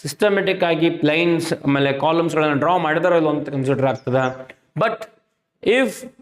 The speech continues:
ಅದು ಪೇಪರ್ ಆವರೇಜ್ ಅದ, ತರ್ಟಿ ಫೈವ್, ತರ್ಟಿ, ಫಾರ್ಟಿ ಈ ರೇಂಜ್‌ನಲ್ಲಿ ಪೇಪರ್ ಅದಂದ್ರೆ ಅವರು ಅದನ್ನ ಇಗ್ನೋರ್ ಮಾಡುವಂತಹ ಸಾಧ್ಯತೆ ಇದೆ. ಹಂಡ್ರೆಡ್ ಪರ್ಸೆಂಟ್ ಇಗ್ನೋರ್ ಮಾಡ್ತಾರಂತಲ್ಲ, ಇಗ್ನೋರ್ ಮಾಡುವಂಥ ಸಾಧ್ಯತೆ ಇದೆ. But ಒಂದು ವೇಳೆ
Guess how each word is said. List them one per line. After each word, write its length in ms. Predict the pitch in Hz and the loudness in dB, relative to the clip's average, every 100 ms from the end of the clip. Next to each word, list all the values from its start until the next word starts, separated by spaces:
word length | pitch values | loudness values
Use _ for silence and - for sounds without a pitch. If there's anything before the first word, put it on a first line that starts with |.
| _ 180 | _ -2
ಅದು 200 | 202 208 | 0 2
ಪೇಪರ್ 400 | 208 208 214 226 | 2 0 2 0
ಆವರೇಜ್ 600 | 196 208 208 240 214 160 | 0 0 2 2 2 2
ಅದ, 80 | |
ತರ್ಟಿ 340 | 147 165 156 175 | 0 -4 -2 -2
ಫೈವ್, 440 | - 165 165 165 | 0 0 0 0
ತರ್ಟಿ, 320 | 160 156 165 | -4 -2 -2
ಫಾರ್ಟಿ 320 | 160 160 151 160 | 0 0 0 0
ಈ 200 | 202 214 | 2 4
ರೇಂಜ್‌ನಲ್ಲಿ 560 | 190 175 165 160 156 | 2 2 0 0 -2
ಪೇಪರ್ 200 | 147 143 | 0 0
ಅದಂದ್ರೆ 460 | 139 139 196 262 - _ _ | 2 2 2 -2 -6 _ _
ಅವರು 280 | 190 240 240 | 0 2 4
ಅದನ್ನ 240 | 214 196 202 | 2 2 0
ಇಗ್ನೋರ್ 640 | 180 160 175 202 220 202 | 0 2 2 4 2 2
ಮಾಡುವಂತಹ 640 | 165 151 143 139 - 156 202 | 0 2 2 0 -2 -2 -2
ಸಾಧ್ಯತೆ 840 | - - 147 185 165 170 185 165 | -4 -4 -4 -2 0 0 0 0
ಇದೆ. 380 | 123 101 - _ _ _ 127 | 0 0 -6 _ _ _ 0
ಹಂಡ್ರೆಡ್ 360 | 139 196 202 | 2 2 0
ಪರ್ಸೆಂಟ್ 240 | 190 180 170 | 0 2 2
ಇಗ್ನೋರ್ 240 | 165 165 | 2 2
ಮಾಡ್ತಾರಂತಲ್ಲ, 720 | 156 156 - 139 131 151 196 | 0 0 0 0 0 0 2
ಇಗ್ನೋರ್ 380 | 233 165 180 180 | 2 2 2 2
ಮಾಡುವಂಥ 380 | 165 151 143 127 | 2 2 0 -2
ಸಾಧ್ಯತೆ 540 | - 110 123 147 147 | -4 -4 0 0 2
ಇದೆ. 360 | 220 240 240 - - 160 | 0 0 -4 -18 -8 -4
But 240 | 247 233 | -2 0
ಒಂದು 300 | 190 185 180 | 2 2 2
ವೇಳೆ 460 | 165 156 151 196 | 2 2 2 2